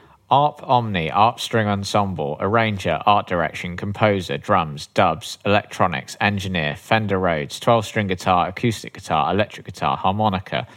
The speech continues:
Lindrum, mixing, Oberheim synthesizer, organ, percussion, photography, piano, producer, publishing, slide guitar, synthesizer, vocals, Wurlitzer piano.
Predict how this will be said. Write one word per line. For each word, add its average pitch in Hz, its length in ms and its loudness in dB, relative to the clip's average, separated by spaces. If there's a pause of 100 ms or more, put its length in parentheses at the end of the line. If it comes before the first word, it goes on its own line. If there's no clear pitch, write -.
Lindrum, 95 580 2
mixing, 78 720 -2
Oberheim 110 560 4
synthesizer, 80 800 -2
organ, 87 460 0
percussion, - 600 -2 (320)
photography, 95 840 0 (360)
piano, 101 520 2
producer, 104 800 2 (300)
publishing, 95 720 2
slide 117 400 2
guitar, 90 380 0
synthesizer, 95 760 0
vocals, 95 480 -2
Wurlitzer 92 480 -2
piano. 73 400 -6